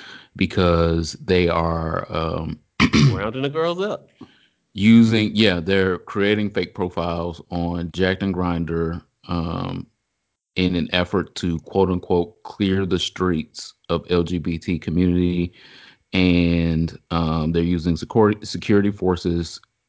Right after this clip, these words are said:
Speaker 1: to entrap, um, people using the dating apps and throwing them in jail and subjecting them to systematic torture and abuse. Um,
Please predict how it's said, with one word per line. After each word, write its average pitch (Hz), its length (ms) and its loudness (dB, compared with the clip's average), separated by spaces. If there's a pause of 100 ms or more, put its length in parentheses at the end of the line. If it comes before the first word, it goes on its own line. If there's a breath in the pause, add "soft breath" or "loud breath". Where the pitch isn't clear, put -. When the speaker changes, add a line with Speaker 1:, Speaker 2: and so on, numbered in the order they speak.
(380)
Speaker 1:
to 95 260 0
entrap, 82 640 -2 (260)
um, 85 640 -4
people 87 300 -2
using 85 460 -2
the - 80 -8
dating 78 320 0
apps 67 500 -6 (480 soft breath)
and 90 160 0
throwing 90 340 2
them 82 160 2
in 80 180 2
jail 113 600 6
and 90 120 -2
subjecting 92 520 -2
them 87 280 2
to 82 320 -2
systematic 85 800 -2 (580 soft breath)
torture 117 640 2
and 92 140 4
abuse. 82 760 -2 (280)
Um, 80 600 -4